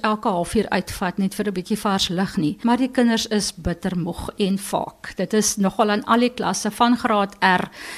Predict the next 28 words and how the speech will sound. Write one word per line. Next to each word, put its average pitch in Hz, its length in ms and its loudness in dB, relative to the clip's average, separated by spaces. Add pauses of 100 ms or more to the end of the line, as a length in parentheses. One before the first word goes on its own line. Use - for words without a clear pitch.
tot 220 220 4
by 208 160 4
graad 190 600 0
drie. 165 340 2
En 247 140 8
baie 277 260 8
keer 370 220 6
as 311 180 6
ek 285 140 2
klasbesoeke 247 680 2
doen 214 200 4
later 190 420 2
in 214 120 2
die 202 60 -2
dag, 175 260 0
dan 208 180 2
sien 269 480 8
ek 214 220 2
letterlik 175 640 -2
hoe, 196 300 4 (500)
plain 208 360 4
gesê, 196 400 2
gevrek 180 760 0
hulle 170 200 2 (140)
is, - 300 -2
moeg. 208 500 8
<laughs> - 0 - (800)
So. 214 140 -8